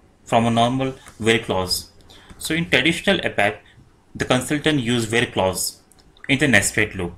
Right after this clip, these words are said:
This is very common, but there's a big issue with the performance when using the where clause in the nested loop with a table with whose data like E K K O, V B A K,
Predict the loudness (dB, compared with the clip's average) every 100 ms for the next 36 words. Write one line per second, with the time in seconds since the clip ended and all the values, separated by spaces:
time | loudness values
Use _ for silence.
0 | -18 -20 _ -20 -20 -8 -2 0 0 2
1 | 2 4 0 -4 -14 -20 -20 -6 -4 0
2 | 0 2 0 0 -2 -4 -2 -2 -2 0
3 | 0 2 2 0 -2 -6 -18 -20 -8 -2
4 | 0 0 2 2 0 -4 -6 0 2 2
5 | 4 2 2 -4 -18 -6 0 2 2 0
6 | -4 -4 -8 -8 -20 -20 -20 -20 -20 _
7 | -20 -20 -20 _ -4 -2 0 0 2 0
8 | 0 -2 -2 2 2 2 0 -2 -12 -6
9 | -2 -2 -4 -16 _ -6 -2 -2 0 2
10 | 2 2 -2 -10 -20 -18 -4 -2 2 2
11 | 2 0 0 0 -4